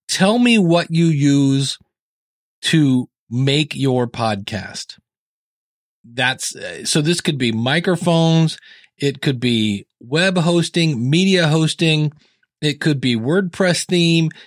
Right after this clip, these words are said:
It could be calendar scheduling. It could be, uh, invoicing tool if you're a business.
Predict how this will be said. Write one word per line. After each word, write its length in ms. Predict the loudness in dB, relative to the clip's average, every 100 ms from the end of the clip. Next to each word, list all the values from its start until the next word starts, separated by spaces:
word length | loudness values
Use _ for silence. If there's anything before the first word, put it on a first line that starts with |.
| _
It 220 | -4 -4
could 160 | -4 -2
be 280 | 0 -2 -4
calendar 520 | -6 -2 0 2 2
scheduling. 800 | 0 -2 -2 0 0 2 2 0 -4 -16 -6
It 200 | -6 -2
could 240 | -2 0
be, 380 | 0 0 0 -2 -8 _ _ _
uh, 300 | -6 -6 -8 -6 0
invoicing 840 | 2 4 4 2 0 0 2 2
tool 440 | 2 2 2 2
if 180 | -2 -2
you're 160 | -2 -2
a 60 |
business. 800 | 0 0 2 2 2 2 -2 -4